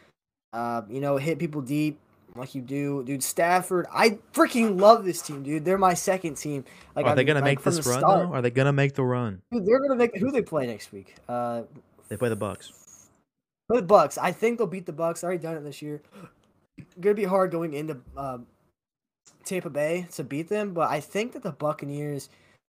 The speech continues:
Speaker 1: I don't know. I think they got a weakness somewhere. I don't.
Speaker 2: I
Speaker 1: It's
Speaker 2: mean, I
Speaker 1: just you
Speaker 2: say
Speaker 1: see
Speaker 2: their,
Speaker 1: them
Speaker 2: I th-, I say their receiving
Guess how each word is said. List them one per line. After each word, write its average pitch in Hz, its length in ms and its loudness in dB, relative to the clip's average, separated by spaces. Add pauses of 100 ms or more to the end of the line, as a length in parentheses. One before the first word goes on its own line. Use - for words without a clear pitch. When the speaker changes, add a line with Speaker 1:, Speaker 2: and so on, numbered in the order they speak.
(400)
Speaker 1:
I 220 60 -2
don't 220 180 0
know. 165 220 0
I 135 100 -2
think 226 240 -2
they 240 60 -8
got 220 120 -2
a 165 60 2
weakness 123 500 -8
somewhere. 117 380 -10
I 113 140 -6
don't. 147 200 -6 (320)
Speaker 2:
I - 60 -20 (1160)
Speaker 1:
It's 110 80 -4
Speaker 2:
mean, 113 80 2
I 117 40 4
Speaker 1:
just 117 80 2
you - 60 -4
Speaker 2:
say 139 80 6
Speaker 1:
see 127 100 2
Speaker 2:
their, 113 80 6
Speaker 1:
them 101 260 2
Speaker 2:
I 110 140 0
th-, - 140 0
I 127 80 0
say 131 180 0
their 113 160 0
receiving 104 560 -4